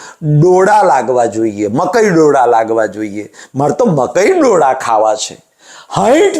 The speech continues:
દાડા પછી એવો વિચાર થાય કે બાજરી નહીં ખાવી ભગવાન, મારે તો મકઈ ડોડા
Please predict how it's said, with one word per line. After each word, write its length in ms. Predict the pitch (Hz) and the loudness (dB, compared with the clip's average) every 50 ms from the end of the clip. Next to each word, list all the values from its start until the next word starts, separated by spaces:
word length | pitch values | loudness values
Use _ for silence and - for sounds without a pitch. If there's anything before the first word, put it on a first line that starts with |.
| 285 269 | 0 2
દાડા 300 | 214 208 220 226 220 214 | 2 4 2 2 2 0
પછી 260 | 208 - - 214 214 190 175 | -2 0 0 0 2 2 2
એવો 120 | 175 190 196 170 143 151 | 2 2 2 0 0 -2
વિચાર 320 | 139 - 180 156 160 - - - - 110 | -2 0 0 0 0 0 -2 -4 -6 -4
થાય 380 | 117 135 160 143 113 - - - _ _ _ _ _ _ - _ _ | -2 -2 -2 -2 -6 -8 -12 -18 _ _ _ _ _ _ -20 _ _
કે 80 | - 170 135 123 143 | -4 -2 0 0 2
બાજરી 420 | 127 139 147 139 180 190 214 185 156 | 2 2 2 2 2 2 2 2 2
નહીં 220 | 156 160 208 214 - - | 2 0 0 -2 -2 -4
ખાવી 280 | - 120 123 120 117 104 104 | -4 -4 -4 -4 -6 -6 -8
ભગવાન, 280 | 110 - - 82 82 117 117 123 | -10 -10 -12 -14 -12 -6 -2 -2
મારે 140 | 135 139 - - | -2 0 -2 -4
તો 60 | 175 135 107 | -4 -2 -4
મકઈ 280 | 104 92 - 147 151 143 | -4 -4 -2 -4 -4 -2
ડોડા 360 | 123 113 113 110 104 92 | -2 -2 -4 -2 -4 -4